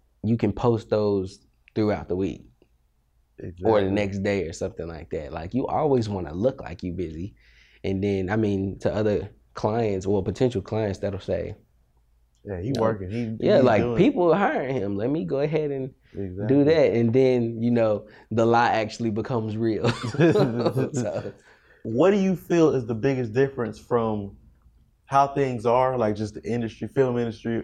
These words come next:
Speaker 2: in general, or photography industry, when you started versus now? Like, what's different from how you got into it versus how you think people getting into it now?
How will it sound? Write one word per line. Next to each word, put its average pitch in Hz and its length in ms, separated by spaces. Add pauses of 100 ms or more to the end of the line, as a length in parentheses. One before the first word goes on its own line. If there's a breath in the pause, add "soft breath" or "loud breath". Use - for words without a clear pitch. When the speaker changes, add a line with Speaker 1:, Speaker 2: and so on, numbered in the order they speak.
(100)
Speaker 2:
in 110 100
general, 113 340
or 104 240
photography 107 460
industry, 107 400 (240 soft breath)
when 113 180
you 104 80
started 180 680
versus 117 540
now? 98 440
Like, 95 400 (380)
what's 143 280
different 143 580 (840)
from 110 380 (100)
how 120 200
you 127 320
got 123 240
into 104 420
it 98 160 (180)
versus 104 280
how 110 120
you 101 140
think 101 240
people 98 460 (160)
getting 98 240
into 90 360
it 92 140
now? 85 600